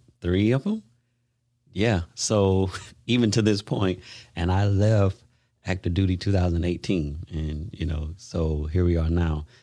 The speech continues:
I'm still in school right now. Um, just started Tuesday, pursuing my master's in social and criminal justice. So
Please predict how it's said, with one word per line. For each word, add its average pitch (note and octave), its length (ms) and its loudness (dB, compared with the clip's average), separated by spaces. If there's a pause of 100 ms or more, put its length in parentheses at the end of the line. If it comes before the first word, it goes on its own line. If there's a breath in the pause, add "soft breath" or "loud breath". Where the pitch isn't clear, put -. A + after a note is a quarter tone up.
(380 soft breath)
I'm D#2+ 120 -4
still F2+ 760 2 (260)
in F2 140 -2
school F2 440 0
right E2+ 220 0
now. F#2 360 0 (220)
Um, D#2+ 280 -6
just E2 160 -4
started E2 540 -2
Tuesday, F#2 480 -2 (560 soft breath)
pursuing E2 440 0
my D#2 160 2
master's D#2+ 920 -4 (260)
in D#2 380 -2
social - 380 -4
and D#2 80 -6
criminal D#2 300 -2
justice. E2 380 -2
So D#2+ 300 -2